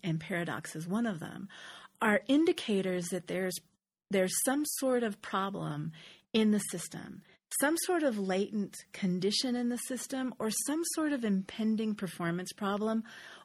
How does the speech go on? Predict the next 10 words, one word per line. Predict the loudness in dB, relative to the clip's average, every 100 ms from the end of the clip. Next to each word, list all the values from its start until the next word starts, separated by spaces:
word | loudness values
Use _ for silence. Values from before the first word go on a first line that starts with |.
| 4
or | 6 6 4 -6
the | -2 2
beginning | 2 0 0 0 2 0
of | -2
a | -6
performance | -6 -6 -4 -6 -6 -8
problem. | -8 -6 -6 -8 -10 -12 -14 -18 -18 -20 _
And, | 4 6 4 2 -8 _ _ _ _ _
and | 2 4 4
conceptually, | 4 4 4 2 6 4 6 2 4 4 2 0 -4 -10